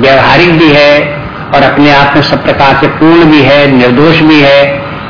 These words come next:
ये सब है। <clears throat> लेकिन उसके साथ-साथ व्यक्ति को समझना भी चाहिए कि सना-, सनातन धर्म का जो दर्शन अद्वैतवाद है, उसकी महिमा क्या है, इसकी रूपरेखा क्या है। अगर हम उसको नहीं समझते,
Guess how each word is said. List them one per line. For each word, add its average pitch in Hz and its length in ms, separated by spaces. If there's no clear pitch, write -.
ये 143 140
सब 151 180
है। 165 560
<clears throat> - 0
लेकिन 156 360
उसके 165 240
साथ-साथ 147 480
व्यक्ति 151 400
को 175 160
समझना 143 500
भी 196 120
चाहिए 165 480
कि 160 80
सना-, 143 360
सनातन 143 520
धर्म 143 240
का 147 120
जो 143 100
दर्शन 131 380
अद्वैतवाद 127 720
है, 156 60
उसकी 156 220
महिमा 139 380
क्या - 180
है, - 260
इसकी - 260
रूपरेखा 156 500
क्या 170 200
है। - 420
अगर 143 200
हम 156 180
उसको 160 220
नहीं 151 240
समझते, 156 720